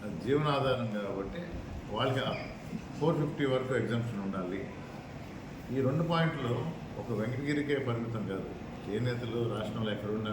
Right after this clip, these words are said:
కూడా. ఇది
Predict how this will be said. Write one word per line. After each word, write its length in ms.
కూడా. 200
ఇది 180